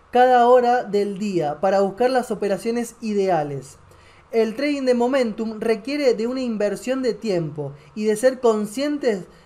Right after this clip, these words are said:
de cosas como las noticias. Lo que nos lleva a la número dos, que es la sensibilidad a las noticias. Y esto puede ser que se considera una de las desventajas para el trading de momentum.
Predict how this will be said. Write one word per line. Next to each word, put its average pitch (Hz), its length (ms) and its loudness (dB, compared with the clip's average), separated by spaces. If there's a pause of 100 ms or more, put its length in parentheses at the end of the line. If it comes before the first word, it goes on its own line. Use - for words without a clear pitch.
(120)
de 202 180 0
cosas 254 440 4
como 208 260 0
las 190 160 -2
noticias. 170 760 -8 (580)
Lo 226 180 4
que 226 140 -2
nos 220 220 -4
lleva 277 320 -2
a 214 200 -4
la 202 140 0
número 208 320 0
dos, 214 400 0 (360)
que 240 140 4
es 254 40 0
la 247 160 2
sensibilidad 214 920 0
a 214 80 0
las 202 160 -2
noticias. 175 680 -8 (300)
Y 233 100 -4
esto 254 280 2
puede 262 260 2
ser 233 380 2 (320)
que 214 140 -4
se 208 160 -6
considera 226 600 0
una 262 180 -2
de 254 80 2
las 208 200 -2
desventajas 208 680 -2
para 202 200 -2
el 196 120 -4
trading 226 300 -2
de 202 100 -4
momentum. 156 640 -6